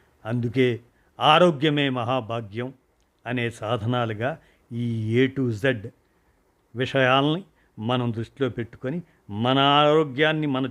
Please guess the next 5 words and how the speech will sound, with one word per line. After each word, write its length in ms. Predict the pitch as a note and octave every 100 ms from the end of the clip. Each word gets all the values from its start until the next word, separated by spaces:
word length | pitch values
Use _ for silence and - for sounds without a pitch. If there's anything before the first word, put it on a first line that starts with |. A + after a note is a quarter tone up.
| B2+
చేతుల్లోనే 540 | A#2+ B2+ A2+ A2+ A2
ఉంచుకుందాం 760 | A2 G#2+ - - G#2 G#2 G2+ G#2 - _ _ _ -
అనేటువంటి 640 | A2+ A2 G#2 A2+ D3 C3+ - _ _ A#2+
ఈ 200 | C3 B2+
అంశాన్ని 600 | B2 - C3 B2 B2+